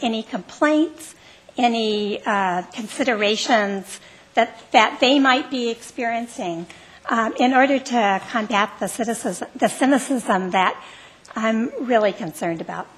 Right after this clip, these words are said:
So that, that's what resonated with me. We have plenty of laws on the books. If, if people don't know where to go to, uh, make sure those laws are being enforced,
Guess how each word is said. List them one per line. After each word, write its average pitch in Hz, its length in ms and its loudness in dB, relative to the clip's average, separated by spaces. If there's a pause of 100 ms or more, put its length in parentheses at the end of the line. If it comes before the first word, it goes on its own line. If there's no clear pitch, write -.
(1000)
So 285 160 6
that, 240 300 8
that's 269 280 8
what - 140 4
resonated 196 480 -2
with 185 160 -6
me. 180 220 -2
We 233 140 2
have 269 220 6 (340)
plenty 269 280 2
of 262 80 6
laws 240 300 4
on 208 100 0
the 196 60 -2
books. 262 500 2 (460)
If, - 360 -6
if 240 260 4
people 302 300 2
don't 262 240 2
know 247 280 8
where 233 400 4
to 247 160 0
go 208 640 4
to, 190 720 -2
uh, 214 100 -4
make 220 220 -2
sure 269 180 2
those 226 260 0
laws 202 440 2
are 190 80 0
being 208 240 -6
enforced, 208 720 0